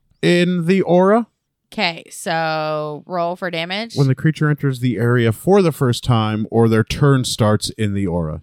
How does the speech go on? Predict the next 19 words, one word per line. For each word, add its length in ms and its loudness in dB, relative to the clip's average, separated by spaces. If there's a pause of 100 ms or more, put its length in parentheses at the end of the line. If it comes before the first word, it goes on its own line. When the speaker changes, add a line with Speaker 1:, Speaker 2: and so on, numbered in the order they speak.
Speaker 1:
Yes. 260 -4
So 300 -2
they 80 4
Speaker 2:
Okay. 100 2
Speaker 1:
need 120 2
to 40 2
make 180 2
a 60 2
wisdom 440 2
saving 400 0
throw. 360 -2 (540)
Uh, 520 2
s-, 460 -6
it's 220 -2
a 680 -2
s-, 360 -6
fifteen 600 -4
spell 260 -4
save. 260 -8